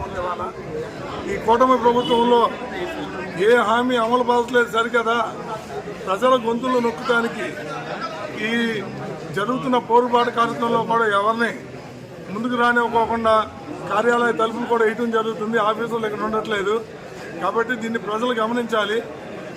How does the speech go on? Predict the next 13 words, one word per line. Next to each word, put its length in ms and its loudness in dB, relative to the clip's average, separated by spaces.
ఈ 100 0
విద్యుత్ 380 -4
భారం 340 4
పదిహేను 360 2
వేల 200 2
కోట్ల 300 0
రూపాయలు 400 2
ప్రజలపై 380 2
పడింది. 340 0
ఈ 40 -4
భారం 300 4
కట్టలేని 520 2
పరిస్థితి. 400 -2